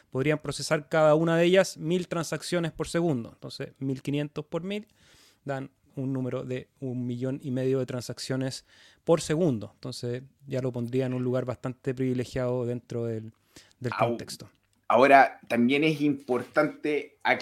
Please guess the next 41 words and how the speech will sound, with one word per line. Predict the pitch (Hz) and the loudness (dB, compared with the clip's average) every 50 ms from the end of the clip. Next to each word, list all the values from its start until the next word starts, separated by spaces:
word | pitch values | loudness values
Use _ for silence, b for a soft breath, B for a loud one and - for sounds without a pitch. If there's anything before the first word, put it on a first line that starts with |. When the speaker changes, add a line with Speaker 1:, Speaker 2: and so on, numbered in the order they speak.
| - - | -4 -4
Speaker 2:
ahí | - 117 131 151 147 | -2 0 2 2 2
como | 147 151 151 143 139 | 0 0 0 2 2
decía | 120 - 113 117 - - 160 151 143 | 2 2 0 -2 -2 2 4 6 6
el | 143 | 6
Seba, | 139 - - 165 156 - 123 151 - - - _ _ _ _ _ _ | 4 2 4 6 8 8 6 4 2 -4 -14 _ _ _ _ _ _
y | 117 131 135 | -4 -4 -2
como | - 135 135 135 | -2 -2 -4 -2
lo | 135 139 120 | -2 -2 -2
conversamos | 135 135 131 127 127 117 - 165 160 160 160 | -2 -2 -2 -4 -4 2 4 4 4 4 4
en | 151 156 | 2 4
un | 160 156 | 2 2
episodio | 151 - 135 - - 170 170 165 156 | 2 0 -2 0 2 4 6 6 6
anterior, | 151 147 - 151 139 123 - | 4 2 2 2 2 2 2
perdóname | - 120 107 131 131 135 143 147 | -2 -2 0 0 0 2 0 0
que | 120 147 | -2 -4
me, | 143 143 131 104 | -6 -6 -6 -8
me | 113 131 135 139 | -6 -4 -2 0
vaya | 143 147 151 143 | 2 2 0 0
a | |
ex-, | 135 143 123 - | -2 -4 -6 -4
expandir | 147 131 123 127 - - - 127 127 131 147 151 | -4 -4 -4 -8 -14 -4 -2 0 2 2 2 2
un | 143 139 | 2 0
poquito | 147 139 139 147 - 143 | -4 -4 -4 -2 -2 -2
en | 151 | -2
esto, | 151 - 127 | -2 0 0
en | 117 | 0
el | 120 120 | 0 0
concepto | - 123 120 120 - 135 135 - - 156 151 | -2 -4 -6 -4 -4 -6 -4 -2 0 2 2
de | 147 139 | 2 2
la | 127 117 | 2 0
transacción. | - 120 117 113 - 117 - - - - - B B B B B B B B B B B | 0 -2 -2 -2 -6 -8 -8 -6 -6 -8 -8 B B B B B B B B B B B
Cuando | - 120 131 131 135 | 0 0 2 2 2
nosotros | 139 131 131 - 170 190 202 196 | 0 2 0 4 8 10 10 10
estamos | 180 - - 180 185 190 190 | 8 8 6 6 8 8 8
mirando, | 180 180 175 175 185 196 185 185 | 8 8 8 8 8 8 6 4
por | 165 180 180 | 6 6 4
ejemplo, | 180 180 202 196 196 196 - 180 185 - - | 4 4 4 2 2 2 4 6 6 6 6
una | - 160 165 160 160 | 4 6 8 8 8
transacción | 160 156 170 170 - - 160 156 - - 175 175 | 6 4 4 2 2 -2 -4 -4 0 0 2 4
en | 175 170 170 147 | 4 4 2 2
Bitcoin, | 190 202 196 - - 147 175 214 233 - - | 0 -2 -2 0 2 4 4 4 2 0 -6